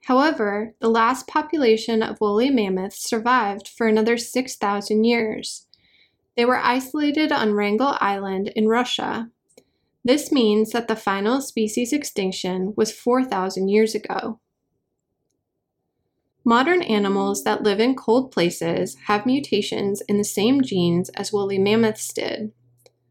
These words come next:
Polar bears and reindeer have genes that help them grow insulating fur and store fat. However, mammoths, polar bears, and reindeer did not inherit these traits from a shared ancestor.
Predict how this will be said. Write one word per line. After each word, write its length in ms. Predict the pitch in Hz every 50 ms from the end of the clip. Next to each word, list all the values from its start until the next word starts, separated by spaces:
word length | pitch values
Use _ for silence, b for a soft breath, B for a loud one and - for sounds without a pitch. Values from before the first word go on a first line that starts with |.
| _ _ _ _ -
Polar 320 | - 269 311 349 359 381
bears 380 | - 233 202 202 214 214 214 - -
and 160 | 226 233 233
reindeer 600 | 226 208 196 190 185 180 180 180 180 175 180 196 - -
have 240 | - 202 233 247 254
genes 440 | - - 214 190 190 185 196 196 -
that 140 | - - -
help 260 | - 196 202 202 -
them 240 | - 254 254 240 226
grow 240 | - 196 190 190 185 -
insulating 640 | - 202 202 - - 220 226 233 240 262 285 294 285
fur 480 | - - - 202 190 180 180 185 190 - -
and 140 | 208 214 214
store 300 | - - 214 196 190 190
fat. 420 | - - 247 220 196 180 180 - - _ _ _ _ _ _ _ _ _ _ _ _ _ _ -
However, 720 | - 247 254 277 320 311 254 220 202 190 196 214 214 - -
mammoths, 640 | 240 254 269 285 277 285 302 294 294 - - - -
polar 420 | - - - 240 226 226 220 214
bears, 440 | 214 214 208 202 196 196 196 196 196 -
and 160 | - 202 202 202
reindeer 680 | 208 233 247 240 226 185 175 170 175 185 185 202 208 -
did 120 | - 214 214
not 300 | 208 202 196 202 - -
inherit 480 | 269 285 285 254 226 202 196 202 208
these 240 | - 247 254 254 254
traits 380 | - - 196 180 180 - - -
from 200 | - - 240 240
a 60 | 240
shared 400 | 233 - - 180 185 185 185 -
ancestor. 840 | - 220 240 247 233 - 220 196 - - - - - - 226 233 233